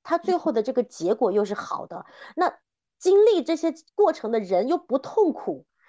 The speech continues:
Speaker 1: 或者说他痛苦是一时的，他并不是无比的煎熬，<laughs> 那么就不会有大问题。
Speaker 2: 嗯。
Speaker 1: <laughs> 所以他这个很多时候是，
Speaker 2: 嗯。
Speaker 1: 嗯，看领导人自己，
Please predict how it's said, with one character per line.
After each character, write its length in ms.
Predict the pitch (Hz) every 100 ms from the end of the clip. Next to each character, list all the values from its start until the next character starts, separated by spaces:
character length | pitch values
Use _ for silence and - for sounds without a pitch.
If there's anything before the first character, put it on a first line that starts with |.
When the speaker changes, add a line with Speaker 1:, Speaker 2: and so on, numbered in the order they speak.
| _
Speaker 1:
或 160 | 415 381
者 100 | 294
说 160 | 359
他 140 | 370 403
痛 220 | 466 370
苦 120 | 226
是 120 | -
一 180 | - 339
时 320 | - - 190
的， 100 | 233
他 100 | 269
并 200 | 330 349
不 100 | 285
是 80 | 294
无 180 | 247 294
比 120 | 254
的 100 | 214
煎 340 | - 311 349 339
熬， 440 | 196 247 240 226 -
<laughs> 160 | - -
那 140 | 453
么 240 | 339 233 226 _ _
就 120 | 359
不 180 | 254 233
会 100 | 339
有 120 | 196
大 160 | 208 208
问 180 | 220 196
题。 340 | _ - 196
Speaker 2:
嗯。 100 | 185 - _
Speaker 1:
<laughs> 160 | - -
所 160 | 349
以 80 | 403
他 140 | 381
这 100 | 403
个 80 | 339
很 160 | - 214
多 140 | 285
时 120 | 330
候 140 | 247 277
是， 220 | 294 254 -
Speaker 2:
嗯。 160 | 214 185
Speaker 1:
嗯， 60 | -
看 220 | 285 240
领 80 | 240
导 140 | 226
人 180 | 175 220
自 100 | 285
己， 240 | - -